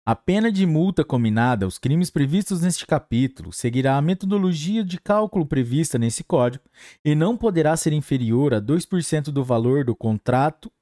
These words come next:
licitado ou celebrado com contratação direta.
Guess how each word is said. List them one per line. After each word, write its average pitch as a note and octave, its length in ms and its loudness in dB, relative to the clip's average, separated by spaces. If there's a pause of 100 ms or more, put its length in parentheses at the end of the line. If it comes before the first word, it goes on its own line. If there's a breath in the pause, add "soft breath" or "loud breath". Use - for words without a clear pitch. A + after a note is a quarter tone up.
(280)
licitado C#3+ 720 0 (340 loud breath)
ou A3+ 160 2
celebrado D#3 680 2
com C3 300 -2
contratação B2+ 840 -2
direta. C#3 460 -2